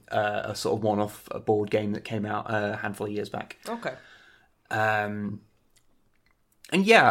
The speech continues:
Speaker 1: uh, they made a game about it a few years ago. It's been in early access ever since, and it has mixed, like, reports about how good it is. I played that with,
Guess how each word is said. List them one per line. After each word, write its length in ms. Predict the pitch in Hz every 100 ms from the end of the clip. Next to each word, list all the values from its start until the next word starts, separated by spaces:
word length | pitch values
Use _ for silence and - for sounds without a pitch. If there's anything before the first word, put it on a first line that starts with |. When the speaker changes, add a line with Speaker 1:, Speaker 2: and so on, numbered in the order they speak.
| -
Speaker 1:
uh, 240 | 139 135
they 100 | 156
made 140 | 180 202
a 40 |
game 200 | 135 117
about 240 | 113 113
it 60 | 110
a 20 |
few 180 | - 131
years 280 | 120 117 107
ago. 240 | 107 110
It's 380 | 104 120 98 -
been 200 | 143 135
in 100 | 127
early 220 | 117 120 113
access 440 | 113 - 107 104
ever 160 | 113 107
since, 540 | - 101 98 - - -
and 360 | 110 107 104
it 80 | -
has 220 | 120 117
mixed, 680 | 117 120 139 - - - -
like, 260 | 120 117 113
reports 560 | 113 113 117 113 -
about 220 | 117 120
how 120 | 113 117
good 200 | 113 110
it 100 | 113
is. 440 | 143 151 - - - - - - -
I 260 | 117 120 120
played 280 | 151 139
that 260 | 131 123 -
with, 400 | 120 117 113 -